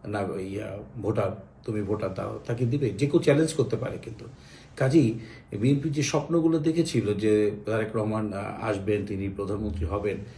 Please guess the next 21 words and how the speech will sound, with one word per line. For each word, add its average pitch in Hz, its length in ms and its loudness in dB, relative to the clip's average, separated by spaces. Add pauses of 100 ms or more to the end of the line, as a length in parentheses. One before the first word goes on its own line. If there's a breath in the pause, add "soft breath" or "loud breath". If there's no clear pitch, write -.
(140 loud breath)
সেটি 120 280 -2
তো 127 80 0
এখন 113 240 -2 (320)
গুড়ে 123 180 2
বালিতে 101 400 -2
পরিণত 98 360 -6
হতে 98 260 -12
চলেছে। - 420 -8 (540 loud breath)
এর 107 140 4
কারণ 135 340 4
দেখুন, 147 380 0 (260)
বি-, 113 100 2
স্বয়ং 143 400 4
তারেক 139 280 0
রহমানই 175 340 4
তার 107 240 -2
দলের 107 220 -2
সঙ্গে 104 360 -6
কিন্তু 101 280 -8
তামাশা 101 380 -6
করলেন। - 360 -8